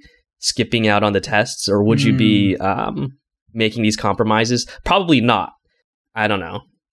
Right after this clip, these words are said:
Speaker 1: I don't know where I was going with that, but you probably wouldn't be, like, you know,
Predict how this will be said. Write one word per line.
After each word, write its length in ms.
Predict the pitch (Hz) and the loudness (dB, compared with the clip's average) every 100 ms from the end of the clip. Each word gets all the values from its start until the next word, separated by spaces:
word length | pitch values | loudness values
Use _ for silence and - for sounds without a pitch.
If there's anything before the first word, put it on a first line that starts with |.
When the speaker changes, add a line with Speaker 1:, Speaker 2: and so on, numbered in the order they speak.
| _ | _
Speaker 1:
I 100 | 123 | -2
don't 100 | 131 | 0
know 80 | 120 | 2
where 120 | 110 | 4
I 40 | 98 | 2
was 120 | 95 | 2
going 220 | 98 92 | 0 0
with 120 | 92 | 0
that, 240 | 98 90 82 | 0 0 0
but 260 | 117 110 - - - | 2 2 0 -8 -8
you 240 | 95 135 | -2 0
probably 360 | 135 156 139 139 | 2 2 4 2
wouldn't 280 | 127 127 120 | 4 2 2
be, 260 | 120 113 110 | 2 4 4
like, 440 | 110 104 - - _ _ _ _ _ _ _ _ | 2 0 -4 -20 _ _ _ _ _ _ _ _
you 120 | 117 107 | -4 0
know, 280 | 98 87 | 0 -2